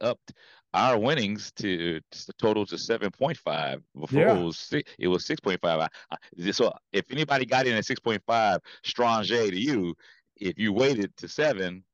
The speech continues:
Speaker 1: okay, you, you know, but, uh, I got in while I was low.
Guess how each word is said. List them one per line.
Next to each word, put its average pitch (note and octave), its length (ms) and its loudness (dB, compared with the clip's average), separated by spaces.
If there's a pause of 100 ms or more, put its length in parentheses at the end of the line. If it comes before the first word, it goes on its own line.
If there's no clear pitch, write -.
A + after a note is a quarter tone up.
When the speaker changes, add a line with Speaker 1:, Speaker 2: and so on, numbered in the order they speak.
(180)
Speaker 1:
okay, F#2+ 680 0
you, F#2 180 -8
you F#2 180 -6
know, E2+ 320 -2 (280)
but, F2+ 280 2
uh, E2+ 360 2 (560)
I G2 60 -6
got G#2 220 2
in G2 240 -2
while F2 140 0
I - 20 2
was E2+ 160 -2
low. F2+ 400 -2